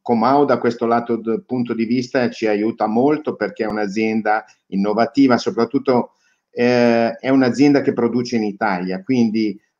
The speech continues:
ha un supporto notevole qua in Italia, eh, fa un ottimo servizio di assistenza, e se abbiamo dei problemi e viceversa, perché noi siamo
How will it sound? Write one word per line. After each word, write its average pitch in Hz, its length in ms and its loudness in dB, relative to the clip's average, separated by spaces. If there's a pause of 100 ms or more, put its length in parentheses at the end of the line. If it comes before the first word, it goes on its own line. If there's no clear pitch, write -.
ha 110 140 2
un 107 280 -2
supporto 117 760 0
notevole 107 720 0
qua 107 360 2
in 95 200 0
Italia, 120 1400 0
eh, 92 40 -8
fa 120 320 0
un 110 200 2
ottimo 120 420 0
servizio 101 680 -4
di 101 120 -2
assistenza, 98 1000 -4 (580)
e 135 520 6
se 113 200 -2
abbiamo 113 440 4
dei 107 180 0
problemi 104 720 0
e 110 200 -2
viceversa, 90 680 -6
perché 95 240 -4
noi 127 160 2
siamo 98 540 0